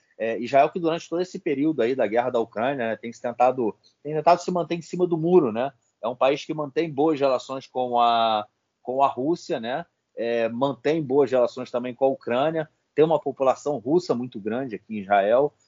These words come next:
é, inclusive o ministro da Economia é russo, é, é, enfim, e também Israel,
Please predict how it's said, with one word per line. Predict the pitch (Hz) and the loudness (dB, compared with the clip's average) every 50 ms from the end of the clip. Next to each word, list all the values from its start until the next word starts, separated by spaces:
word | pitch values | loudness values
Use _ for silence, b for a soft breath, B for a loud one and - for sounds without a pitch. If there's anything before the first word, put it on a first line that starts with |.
| _ _ | _ _
é, | - 107 110 107 107 | -2 0 2 2 2
inclusive | 110 104 - 110 110 147 151 | 0 -2 -6 -6 -6 -4 -2
o | 160 | -2
ministro | 151 127 139 165 170 - | -2 0 0 0 2 2
da | 151 | 2
Economia | 131 - 127 117 110 101 104 120 120 104 | 2 2 0 -2 0 -2 0 2 2 0
é | |
russo, | 95 107 120 143 165 156 - - - 135 127 - _ _ _ _ _ _ | 0 0 2 2 2 2 2 0 -4 -6 -6 -6 _ _ _ _ _ _
é, | - 113 117 113 110 110 110 107 107 107 104 104 104 104 101 98 98 98 - - | -2 0 2 4 4 4 4 4 4 4 4 2 2 2 2 2 2 0 -2 -4
é, | 104 107 104 101 98 98 101 135 | -4 -2 0 0 0 0 0 0
enfim, | 170 175 - 156 127 120 131 | 0 -2 0 0 0 0 2
e | 135 | 2
também | - 151 139 147 165 | 2 2 2 2 2
Israel, | 160 - 170 165 156 123 127 139 156 170 - | 2 4 4 6 6 6 6 4 4 2 0